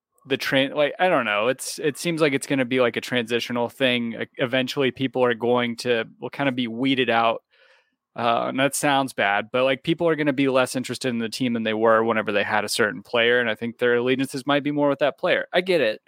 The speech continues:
Um, I also got, like, why people became Newcastle fans and why people bought Miguel Almiron jerseys, because stateside, we don't have E P L teams until you find an E P L team. And Miggy was a huge transaction, went, and he's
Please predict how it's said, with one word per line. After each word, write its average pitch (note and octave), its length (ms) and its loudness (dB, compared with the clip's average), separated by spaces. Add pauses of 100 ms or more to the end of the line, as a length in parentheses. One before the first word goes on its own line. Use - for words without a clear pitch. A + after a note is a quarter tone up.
(460)
Um, A#2+ 580 -2 (260)
I D#3 80 2
also F#3 260 2
got, E3+ 360 0
like, F3 200 0
why E3+ 180 0
people E3+ 300 -4
became E3 320 -4
Newcastle A2+ 540 -4
fans G2 360 -12
and A#2+ 100 -8
why B2+ 160 2
people C#3 260 -2
bought C#3 240 0
Miguel C#3 320 2
Almiron A#2 400 0
jerseys, G#2 320 -18
because - 300 -4
stateside, C3+ 600 0
we D3 120 -2
don't C#3 260 0 (260)
have G#2 280 -2
E A2+ 100 -4
P A#2+ 160 -4
L A2+ 140 2
teams E3 800 -2
until D#3+ 420 0
you E3 220 0 (140)
find C#3+ 260 2
an D#3 40 0
E E3 80 2
P F#3+ 140 -2
L G#3+ 140 2
team. G2+ 360 -8
And A#2 220 -4 (720)
Miggy C3+ 320 2
was C3+ 200 2
a C3+ 40 0
huge C3 340 -2
transaction, C3+ 840 0
went, A#2 300 -2
and B2+ 400 -4
he's B2 260 -8